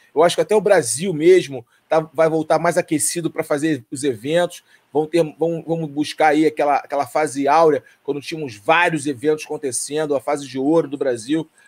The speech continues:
vários eventos rolando. Eu, eu acredito nisso. Vamos torcer pra economia estabilizar, pra que as coisas, é, politicamente também o Brasil consiga uma estabilidade, volte a, volte a andar nos trilhos,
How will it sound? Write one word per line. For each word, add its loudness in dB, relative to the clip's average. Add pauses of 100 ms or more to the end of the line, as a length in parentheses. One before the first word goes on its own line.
(120)
vários 2
eventos -4
rolando. -2
Eu, -2
eu 6
acredito 0
nisso. -8 (240)
Vamos -6
torcer -4
pra 2
economia 0 (320)
estabilizar, 0
pra -6
que -8
as -8
coisas, -8 (280)
é, -2 (100)
politicamente 0
também -2
o -4
Brasil 0
consiga -4
uma -4
estabilidade, 0
volte 0
a, -4 (300)
volte 2
a 0
andar 2
nos -8
trilhos, -4